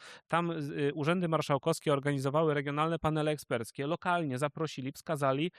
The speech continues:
z kim powinny te wstępne plany zostać skonsultowane. I na początku tego procesu mieliśmy pustą kartkę, gdzie to samorządowcy, lokalni naukowcy, jakby z lokalnych uczelni, którzy zaangażują się w rozwój regionu, mówili, jakie są potrzeby gospodarcze, transportowe regionu.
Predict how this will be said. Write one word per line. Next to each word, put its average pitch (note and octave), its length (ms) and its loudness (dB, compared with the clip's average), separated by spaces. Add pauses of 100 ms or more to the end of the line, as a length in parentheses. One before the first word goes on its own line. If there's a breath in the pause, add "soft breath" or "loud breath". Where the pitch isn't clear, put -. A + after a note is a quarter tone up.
(140 loud breath)
z - 140 -16
kim F#3+ 240 0
powinny E3 460 0
te D#3 140 0
wstępne F3 440 -4
plany D#3 260 0
zostać D3 320 -4
skonsultowane. C#3+ 720 0
I A#2+ 40 0
na C#3+ 140 0
początku F#3+ 380 -2
tego D#3+ 220 2
procesu E3 420 -4
mieliśmy F3 360 -6
pustą E3+ 340 -6
kartkę, C#3+ 400 0 (360 loud breath)
gdzie D3+ 180 -2
to E3 100 -8
samorządowcy, D#3 960 0 (280 loud breath)
lokalni F#3 480 0
naukowcy, D#3 640 -4
jakby C#3+ 240 -2
z C3+ 80 -8
lokalnych D#3 400 -2
uczelni, C#3+ 640 0
którzy D3+ 320 -6
zaangażują C#3+ 640 -2
się D3 160 -4
w C#3 40 -8
rozwój D3 320 -2
regionu, C3+ 600 0
mówili, E3+ 440 0
jakie E3+ 280 2
są D#3+ 180 -2
potrzeby D#3 460 -2
gospodarcze, C3 720 0
transportowe B2 640 -2
regionu. A#2 460 0